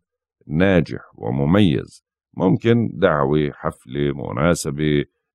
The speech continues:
آه، بداية لقاء اجتماعي. أهم إشي إنكم ما تهملوا واجباتكم وتكونوا منظمين ودقيقين.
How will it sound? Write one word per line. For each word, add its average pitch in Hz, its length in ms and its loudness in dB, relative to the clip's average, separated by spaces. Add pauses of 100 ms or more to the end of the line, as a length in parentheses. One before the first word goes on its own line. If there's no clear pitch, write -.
آه، 76 300 4
بداية 98 640 2
لقاء 76 380 -2
اجتماعي. 78 760 -2
أهم 95 380 0 (100)
إشي 62 340 -12
إنكم 60 340 -12
ما 92 100 2
تهملوا 64 480 -6
واجباتكم 90 800 0 (400)
وتكونوا 131 560 2
منظمين 110 920 2
ودقيقين. 87 1160 0